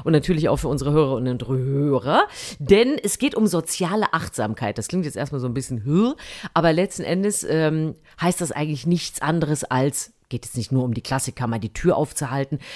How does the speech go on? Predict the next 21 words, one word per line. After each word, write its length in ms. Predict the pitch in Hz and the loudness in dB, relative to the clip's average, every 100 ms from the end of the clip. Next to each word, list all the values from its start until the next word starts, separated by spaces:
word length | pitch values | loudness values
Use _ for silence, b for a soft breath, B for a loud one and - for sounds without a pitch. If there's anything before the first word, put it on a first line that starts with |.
| B | B
aber 240 | - 147 135 | -2 0 0
vielleicht 300 | 147 123 - | 0 -2 -4
auch 60 | |
mal 180 | 113 104 | -8 -6
zur 140 | - 175 | -4 2
Seite 400 | 185 185 180 151 | 4 4 0 -8
zu 140 | 160 | -8
gehen, 320 | 120 139 135 - B B | -4 0 0 -2 B B
nicht 240 | 170 - | 2 2
das 140 | 139 - | -2 0
letzte 300 | 117 - 143 | -2 -2 -2
Stück 220 | 208 - | 0 4
Kuchen 340 | 311 311 220 | 4 6 4
zu 120 | - 139 | 4 4
essen, 240 | 160 165 | 2 2
wenn 160 | 127 123 | 0 0
einer 240 | 120 117 | 0 0
noch 120 | 120 | 0
ein 80 | 143 | -2
Appetitchen 680 | - - - 269 254 214 190 | -2 -4 0 0 2 2 2
hat. 200 | 175 | 2